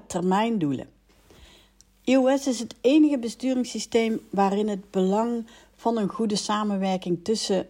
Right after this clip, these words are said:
een visionaire C E O en een integrator ook echt uitgelicht wordt.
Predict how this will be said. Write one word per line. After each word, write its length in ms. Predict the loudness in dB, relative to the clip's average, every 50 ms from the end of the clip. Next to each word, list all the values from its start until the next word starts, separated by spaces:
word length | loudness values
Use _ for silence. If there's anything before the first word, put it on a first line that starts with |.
| -6
een 200 | -2 0 0 0
visionaire 580 | 0 0 0 2 4 4 4 4 4 2 0 0
C 200 | -4 -6 -2 0
E 360 | 2 4 4 4 4 4 4
O 220 | 4 4 2 0 -2 -6 -16 -20 -20 -20 -20 _ _
en 160 | 2 2 4
een 140 | 2 0 0
integrator 580 | -2 -4 -4 -4 -2 0 0 0 0 -2 -4
ook 120 | -6 -4 -4
echt 220 | -6 -6 -8 -12 -12 _
uitgelicht 720 | 0 2 2 2 0 -2 -4 -2 -2 -2 -4 -6 -10 -10
wordt. 360 | -10 -10 -10 -10 -14 -20 -20